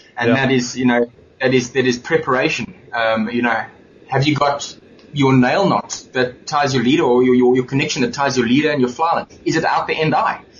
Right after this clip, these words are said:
Speaker 1: 'Cause you don't wanna start shaking the rod to get the bloody knot out.
Speaker 2: Mm.
Speaker 1: Is, is your line wet? Is your line stretched? Is it coiled up? Are you standing on your line?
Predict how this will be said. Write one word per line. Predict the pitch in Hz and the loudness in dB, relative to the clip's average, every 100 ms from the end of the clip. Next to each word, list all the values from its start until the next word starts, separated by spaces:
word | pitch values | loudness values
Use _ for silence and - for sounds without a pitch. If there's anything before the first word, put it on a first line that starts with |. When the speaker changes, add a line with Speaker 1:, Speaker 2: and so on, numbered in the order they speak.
| - | -10
Speaker 1:
'Cause | 131 | -4
you | 143 | 0
don't | 180 | 2
wanna | 185 | 0
start | - - | -2 -4
shaking | - 202 185 185 | -4 -4 -4 -4
the | 131 | -2
rod | 180 180 | -2 -2
to | |
get | - 156 | -8 -10
the | 139 | -4
bloody | 147 120 | 0 2
knot | 120 214 117 | 2 0 -2
out. | 78 - - | -6 -8 -8
Speaker 2:
Mm. | 135 127 | 0 2
Speaker 1:
Is, | 151 135 - - - 156 | 2 0 -8 -14 -10 -6
is | - | 0
your | 156 | 2
line | 143 202 180 | 2 2 2
wet? | 104 92 - | 2 -2 -4
Is | 123 | 0
your | 139 | 2
line | 143 143 | 2 0
stretched? | - 233 233 - - | -2 -2 -2 -4 -8
Is | 127 | -8
it | 131 | -6
coiled | 180 180 175 | -2 0 0
up? | 208 - | -2 -2
Are | 135 | -2
you | 151 | 0
standing | - 196 202 196 | -2 -4 -2 0
on | 160 147 - | 0 -2 -4
your | 101 | -4
line? | 78 | -4